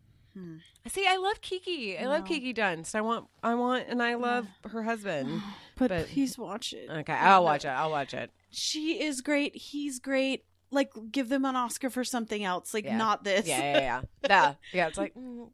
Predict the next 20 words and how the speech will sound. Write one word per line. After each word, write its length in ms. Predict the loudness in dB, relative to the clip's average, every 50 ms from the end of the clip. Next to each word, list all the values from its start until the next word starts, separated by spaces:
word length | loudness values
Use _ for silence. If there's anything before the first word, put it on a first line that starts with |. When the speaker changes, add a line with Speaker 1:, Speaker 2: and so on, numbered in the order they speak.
| _ -14
Speaker 2:
they, 180 | -12 -12 -10 -8
she's 280 | -8 -6 -6 -4 -2 0
Speaker 1:
Yeah. 140 | 2 2 2
Speaker 2:
done 80 | 0
better. 280 | -2 -6 -6 -6 -8 -10 -12 -18 -20 -20 -10
Give 180 | -6 -4 -2 0
it, 140 | 0 0 0
Speaker 1:
She 80 | 0
Speaker 2:
like, 120 | 0 0 0
a 80 | 0
Speaker 1:
is. 60 | 0 0
Speaker 2:
retroactive 600 | 0 -2 -2 -2 -2 -2 -2 -4 -6 -10 -14 -14
for, 340 | -10 -10 -10 -10 -10 -12 _ _ -10
<laughs> 460 | -4 -2 -2 -2 -2 -4 -8 -10 -6
um, 400 | -4 -2 -2 -4 -6 -8 -12 -14 -8
Bring 180 | -8 -6 -6 -6
It 80 | -8 -6 0
On. 160 | 0 0 0 0
<laughs> 840 | -4 -14 -20 _ _ _ 0 0 0 0 -2 -2 -2 -4 -4 0 4
Speaker 1:
Right. 220 | 4 4 4 2